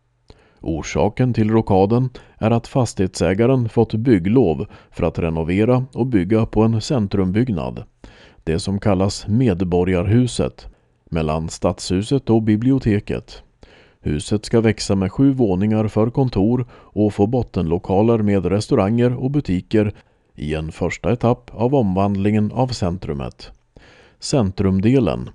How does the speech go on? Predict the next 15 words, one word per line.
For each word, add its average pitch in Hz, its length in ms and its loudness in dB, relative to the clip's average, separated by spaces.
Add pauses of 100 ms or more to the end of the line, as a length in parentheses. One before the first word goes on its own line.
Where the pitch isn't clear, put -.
(160)
med 85 280 -4
bland 92 220 -2
annat 90 340 -2
återvinningshubben, 92 1400 -2 (420)
returpunkten, 101 1160 0 (240)
tandläkare 104 800 0
och 117 100 2
butiker, 113 600 -2 (380)
behöver 73 200 -4
därför 113 480 0
tömmas. 80 680 -4 (560)
Solna 80 440 -2
stads 107 460 -2
utlåningsbutik 104 1120 -2
Fritidsbiblioteket 95 1500 -2